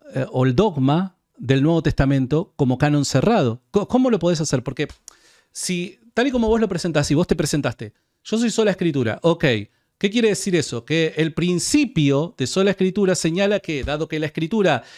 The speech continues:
es inspirada por Dios, es autoridad, y es la única autoridad con la que contamos para definir to-, temas de fe. Ok, si la sola escritura es el único principio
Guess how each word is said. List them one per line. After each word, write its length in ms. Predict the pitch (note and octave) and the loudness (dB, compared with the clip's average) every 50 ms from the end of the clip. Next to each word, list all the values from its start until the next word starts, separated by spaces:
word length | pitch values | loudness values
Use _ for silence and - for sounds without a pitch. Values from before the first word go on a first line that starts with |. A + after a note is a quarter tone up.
| - - - | -20 -12 -4
es 200 | - F3+ F3+ - | -2 -2 0 0
inspirada 460 | G3+ F#3 - - F#3+ F#3+ G3+ G3+ F#3+ - | -2 -2 -2 0 0 2 2 2 0 0
por 140 | F#3 F3+ F#3 | 0 -2 0
Dios, 480 | G3+ G3+ G3 G3 G3 - - - - - _ _ _ _ _ _ _ _ - | 0 0 0 0 -2 -6 -10 -16 -20 -20 _ _ _ _ _ _ _ _ -2
es 220 | F3 F#3 - - | -2 0 0 2
autoridad, 920 | G3+ G3 F#3+ - - F3 E3+ E3 E3+ F3 F#3 E3+ D3 B2+ A#2+ G#2+ G#2+ - _ _ _ _ _ | 2 2 2 2 2 2 2 2 4 4 4 4 4 2 0 -2 -4 -8 _ _ _ _ _
y 160 | - D#3+ E3+ G#3+ | -2 0 2 2
es 100 | G3+ G3 | 2 2
la 160 | G3+ G#3 G#3+ | 2 2 4
única 420 | A#3+ C#4 D4 C#4+ C#4 - - A3+ | 4 4 4 2 2 2 2 2
autoridad 580 | G#3 G3 F#3 F#3 G3+ F#3+ F#3 F#3+ G#3 A3+ A3+ - | 2 2 2 2 2 2 2 4 2 2 2 2
con 160 | G3 F3+ F3 | 2 2 2
la 100 | F3+ F3 | 2 2
que 140 | F3 F3+ E3 | 0 -2 -2
contamos 460 | F#3+ G3 G3 F3+ A3+ A#3 A#3 A#3+ - | -2 -2 0 0 0 0 0 0 0
para 420 | - F3+ F3+ G3+ A3 A3+ A#3+ A#3+ - _ _ _ - | 0 0 2 2 2 0 0 -2 -6 _ _ _ -6
definir 500 | C3+ F3 E3+ - F3+ E3+ F3+ G#3 G#3 G#3 - | -4 -4 -2 -2 -2 -2 -2 -2 -2 -2 -2
to-, 280 | G#3 G#3 G#3+ G#3+ - | -2 -2 -2 -2 -4
temas 320 | - - G3 G3+ G#3 F#3+ D3 | -2 0 0 2 2 2 2
de 100 | D#3 D3 | 0 0
fe. 300 | - - D3 A#2+ G#2+ - | 0 0 0 0 0 0
Ok, 220 | - G#3 G#3+ - F3 C3+ A2+ G2+ - - - - - | -2 -2 0 0 0 0 0 -2 -6 -12 -20 -20 -14
si 220 | - - - G#3 G#3+ | -10 -6 -2 0 0
la 100 | A#3 A3 | 0 2
sola 180 | - D#4+ D#4 C4+ | 2 2 2 2
escritura 320 | - A3+ G#3+ C4 C4+ C4+ | 2 0 0 0 0 0
es 140 | - - - | 0 0 0
el 260 | F#3+ F#3+ G3 G#3 A3+ | 0 2 2 2 2
único 720 | C#4 D#4 D#4 D4+ D4+ D4 C4+ B3 A3+ G#3 F3+ - E3+ C#3+ - | 2 4 4 4 4 4 4 4 2 2 2 2 0 0 2
principio 800 | - D#3+ D#3+ D3+ - - A3 G#3+ F3 - C3+ B2 A2+ G#2 A#2 | 2 0 0 2 2 2 2 0 0 0 0 0 0 0 -2